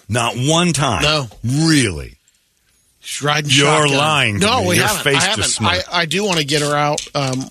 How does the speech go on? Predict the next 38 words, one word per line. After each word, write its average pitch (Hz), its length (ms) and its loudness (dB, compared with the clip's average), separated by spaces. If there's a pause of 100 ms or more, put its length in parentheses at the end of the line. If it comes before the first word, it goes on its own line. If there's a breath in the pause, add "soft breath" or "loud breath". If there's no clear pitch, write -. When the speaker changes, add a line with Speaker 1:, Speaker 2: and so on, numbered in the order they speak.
Speaker 2:
like, 143 240 -4
in 123 80 -4
a 107 180 -4 (440)
open 127 220 -4
parking 131 400 -4
lot. 104 200 -8 (320)
Speaker 1:
You 131 160 2
have 127 100 -2
not 139 140 0
Speaker 2:
Have 123 100 -4
her 104 60 -6
Speaker 1:
backed 123 280 0
Speaker 2:
start. 120 100 2
Speaker 1:
out 120 80 0
of 120 80 0
the 113 40 -2
par-, 107 220 -4
you 107 140 0
not 95 240 -2
let 101 160 -2
her 95 80 -2
Speaker 2:
No, 147 240 -2
she - 100 2
Speaker 1:
drive 104 120 0
it 117 40 2
Speaker 2:
hasn't. 110 300 -2
Speaker 1:
down? - 20 0
Not 95 220 -2
one 127 420 0
time. 107 240 -2
Speaker 2:
Nope. 156 260 -2
Speaker 1:
No 85 360 -6
kidding. 78 440 -4
I'm 80 220 -6
surprised. 65 720 -6
Has 87 100 -2
she 90 180 -2
asked? 113 440 -2